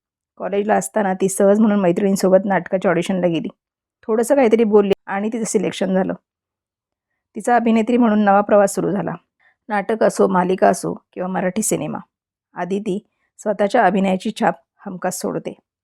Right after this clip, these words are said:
आदिती सांगते की मंगेश सातपुते अग अग डिग्री या रुया कॉलेजच्या एकांकिकेमधून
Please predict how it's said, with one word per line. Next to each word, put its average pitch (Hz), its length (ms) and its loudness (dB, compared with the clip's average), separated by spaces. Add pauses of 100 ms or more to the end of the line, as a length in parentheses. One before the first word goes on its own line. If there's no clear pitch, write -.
(840)
आदिती 240 340 -2
सांगते 226 320 2
की 240 120 0
मंगेश 208 400 4
सातपुते 190 640 -2 (320)
अग 202 180 -6
अग 202 200 0
डिग्री 185 460 0 (180)
या 208 100 -2
रुया 196 240 2
कॉलेजच्या 190 520 2
एकांकिकेमधून 202 880 0